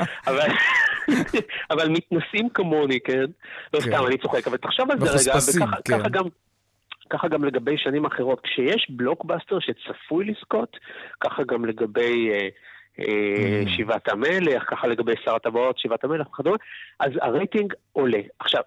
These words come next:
Speaker 2: מה שקורה בטקס הזה הוא דבר מחפיר. הוליווד, הוליווד, זו שיש בה את המוחות הכי יצירתיים, הכי אקסטרווגנדיים, עם ה-, הכי מחוץ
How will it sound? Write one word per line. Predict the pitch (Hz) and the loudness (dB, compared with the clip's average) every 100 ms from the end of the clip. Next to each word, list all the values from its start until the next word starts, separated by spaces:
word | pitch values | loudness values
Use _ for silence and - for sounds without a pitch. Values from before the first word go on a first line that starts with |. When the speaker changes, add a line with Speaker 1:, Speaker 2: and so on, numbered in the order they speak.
| _ - | _ -2
Speaker 2:
מה | 269 | 0
שקורה | - 285 254 | 2 2 2
בטקס | 170 - 175 185 - | 2 -2 0 -2 0
הזה | 127 113 117 - _ | -2 0 -2 -2 _
הוא | 135 127 | -2 0
דבר | 120 147 143 | 2 2 2
מחפיר. | 139 131 120 - - 135 113 101 _ - - - - - | 0 0 -2 -4 0 2 2 0 _ -20 -18 -18 -16 -4
הוליווד, | 185 233 262 254 180 135 117 110 - | 2 4 6 4 2 0 -6 -6 -6
הוליווד, | 131 175 214 208 165 123 110 - - - 156 | 0 2 4 4 2 2 -2 -4 -16 -8 -2
זו | 190 | 0
שיש | - 214 196 190 | 2 2 2 2
בה | 196 | 2
את | 185 | 2
המוחות | 156 147 185 180 | 0 0 -2 -2
הכי | 156 - 208 | -4 -2 0
יצירתיים, | 220 - 180 165 147 160 147 120 113 _ _ - - - - | 0 0 2 2 2 2 2 0 -6 _ _ -10 -10 -12 -6
הכי | - 240 | 0 0
אקסטרווגנדיים, | - - 196 175 165 156 156 143 127 127 | 0 -2 -2 2 2 4 2 2 2 2
עם | 139 | 2
ה-, | 151 147 | 2 2
הכי | 147 - 269 | 2 0 2
מחוץ | 285 233 226 | 2 2 0